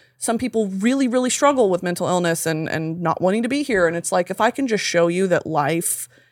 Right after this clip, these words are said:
is such a precious and joyous and beautiful thing, and I love living life, and here's all the things you can do with your life,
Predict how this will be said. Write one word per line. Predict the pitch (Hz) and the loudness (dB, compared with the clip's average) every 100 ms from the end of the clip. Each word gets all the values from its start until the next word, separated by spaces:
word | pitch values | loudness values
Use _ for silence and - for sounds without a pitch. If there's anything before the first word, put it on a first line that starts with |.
| _ _ - | _ _ -8
is | |
such | - - - | -6 -6 -12
a | |
precious | - - - - - | -10 -8 -8 -6 -6
and | - | -6
joyous | - 127 107 143 | -4 -4 -2 -4
and | 165 | -6
beautiful | - 156 - - | -6 -6 -6 -8
thing, | - 87 65 - - | -8 -10 -10 -12 -4
and | 170 156 - - | -2 -2 -6 2
I | 185 175 | 4 4
love | 170 156 135 - | 2 2 2 0
living | 151 147 151 | -4 -4 -6
life, | 135 - - - - _ _ 180 | -8 -8 -10 -12 -18 _ _ 0
and | 170 - | 0 -2
here's | - 226 190 - | -2 2 2 4
all | 180 | 2
the | 175 | 2
things | 165 160 160 | -4 -6 -8
you | 165 | -12
can | - 190 170 | -6 -4 -4
do | 165 165 | 0 0
with | 147 - | -2 -6
your | 117 | -6
life, | 117 - - - | -4 -6 -8 -14